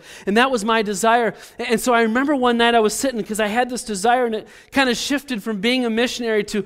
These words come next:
wanting to serve in the local church. And I went to God, and I just said, "God, I don't know what to do anymore because I think you want me to be a missionary, but this, my desire, God, is just to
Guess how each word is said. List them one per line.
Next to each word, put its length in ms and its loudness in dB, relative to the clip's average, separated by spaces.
wanting 360 2
to 140 -10
serve 340 2
in 80 -2
the 40 -4
local 300 0
church. 280 -4
And 100 -6
I 20 0
went 260 -2
to 60 -10
God, 320 0
and 60 -4
I 40 -2
just 200 -6
said, 160 -6
"God, 360 0
I 80 -2
don't 160 2
know 140 4
what 180 -2
to 100 -8
do 240 -2
anymore 380 0
because 340 -2
I 80 0
think 240 -6
you 80 -6
want 220 -2
me 60 -2
to 40 -2
be 140 -2
a 40 0
missionary, 440 -2
but 160 -8
this, 200 -4
my 100 -6
desire, 560 -4
God, 240 -6
is 160 -8
just 280 -8
to 200 -10